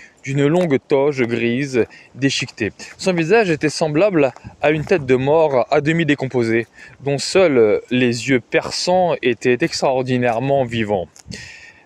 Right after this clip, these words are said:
Dès cet instant, Françoise fut certaine que rien de tout ceci n'était une plaisanterie.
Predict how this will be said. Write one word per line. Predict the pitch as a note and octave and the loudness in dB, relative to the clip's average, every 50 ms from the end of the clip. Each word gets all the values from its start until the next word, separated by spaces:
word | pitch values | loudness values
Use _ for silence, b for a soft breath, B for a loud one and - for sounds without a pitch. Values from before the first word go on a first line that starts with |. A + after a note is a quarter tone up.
| B | B
Dès | - D#3+ E3+ | -4 -2 -2
cet | G#3 G3 F3+ | -2 0 -2
instant, | F#3 F3 G#3 A#3+ G#3+ | -2 0 0 0 -2
Françoise | - - D#3 D3 - F#3+ E3+ D#3 | 0 -2 -4 -2 -2 -2 -2 -2
fut | C3 - - D#3 C#3 | -4 -4 -6 -6 -4
certaine | - D3+ B2 - F#3+ G3 F3 C#3+ B2 | -4 -4 -2 0 0 0 0 0 -2
que | - - C3 | -2 -2 -2
rien | A#2+ A2 C3 C#3 C#3+ F#3 G3 F#3+ F3 D3 | -2 -2 -2 -2 -2 -2 0 0 -2 -2
de | B2 A2+ A2+ G#2+ | 0 -2 -2 -2
tout | - - E3+ D3+ C3 | -4 -6 -6 -6 -4
ceci | - - C3 A2 - - - F3 F3 | -4 -4 -4 -4 -4 -6 -6 -6 -4
n'était | D3 B2+ A#2+ G#2+ - - C#3 B2 | -2 -2 -2 -4 -4 -2 -2 -2
une | B2 B2 A#2+ G#2+ | -2 -2 -2 -4
plaisanterie. | - - A#2+ A2+ G#2+ G#2 - - A#2+ | -2 -2 -2 -2 -2 -4 -6 -8 -10